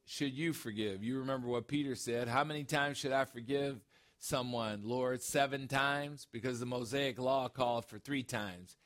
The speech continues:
Peter thought he was being generous. "Seven times?"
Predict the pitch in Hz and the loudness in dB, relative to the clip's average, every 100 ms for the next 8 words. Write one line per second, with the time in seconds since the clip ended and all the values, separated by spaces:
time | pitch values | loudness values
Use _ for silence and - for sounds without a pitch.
0 | _ _ _ 156 139 123 131 123 120 123 | _ _ _ 2 2 2 2 2 2 -2
1 | 117 101 120 117 117 123 107 85 85 - | -4 -4 -4 -2 -2 -2 -2 -10 -18 -10
2 | - - 135 135 135 139 135 139 | -2 2 2 0 -4 -4 -4 -6